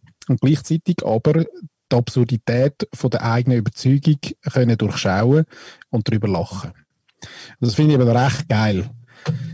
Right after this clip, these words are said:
Weil ich glaub, das ist vielfach dann eben das, ähm, ein Ja sagen zu, zu eben seine, seine eigene Überzeugung einmal über den Haufen rühren und nicht immer müssen, das durch alle Wände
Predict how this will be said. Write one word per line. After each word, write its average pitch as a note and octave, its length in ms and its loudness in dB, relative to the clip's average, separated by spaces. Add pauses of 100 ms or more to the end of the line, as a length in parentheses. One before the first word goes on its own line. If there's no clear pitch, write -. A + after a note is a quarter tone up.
(200)
Weil B2+ 280 4
ich - 140 -6
glaub, C3 180 2
das C#3+ 140 0
ist D3 140 0
vielfach C3+ 580 2
dann A#2+ 320 0
eben A#2+ 240 -2
das, - 420 -2
ähm, A2+ 600 0 (340)
ein A2 200 -2
Ja A2+ 280 4
sagen A#2+ 360 0
zu, A#2 480 2 (1400)
zu A#2+ 220 0
eben A#2 280 0
seine, A2+ 480 0 (200)
seine A2 360 0
eigene G#2+ 340 0
Überzeugung A2 640 0
einmal G#2+ 200 0
über G#2 120 -4
den G#2 180 -4
Haufen A#2 320 -2
rühren G#2 380 2
und G#2 180 -2
nicht G#2+ 240 0
immer A2+ 360 0
müssen, G#2+ 520 2 (640)
das A2 280 0
durch A2+ 200 0
alle A2 440 2
Wände G2+ 280 0